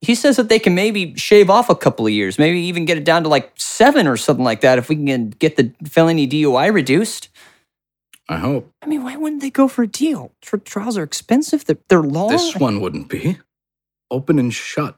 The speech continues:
Speaker 1: But they told me
Speaker 2: I just don't think it's so certain they're gonna show you any leniency at all. They don't have to. They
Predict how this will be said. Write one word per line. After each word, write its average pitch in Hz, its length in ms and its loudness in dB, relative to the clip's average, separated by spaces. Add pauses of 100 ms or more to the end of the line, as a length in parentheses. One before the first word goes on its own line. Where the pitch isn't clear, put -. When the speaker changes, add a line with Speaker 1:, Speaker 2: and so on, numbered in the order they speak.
Speaker 1:
But 302 200 -4
they 370 240 6
told 415 460 4
me 269 100 2
Speaker 2:
I 214 80 2
just 202 280 -2
don't 226 400 2
think 202 340 0
it's 147 160 -2
so 175 220 2
certain 131 600 0 (500)
they're 143 80 -6
gonna 160 200 0
show 147 280 0
you 135 220 0
any 135 240 0
leniency 123 680 -4
at 120 160 -2
all. 85 380 -4 (880)
They - 80 -12
don't 143 160 -6
have 143 320 -12
to. - 60 -20 (360)
They 127 160 -8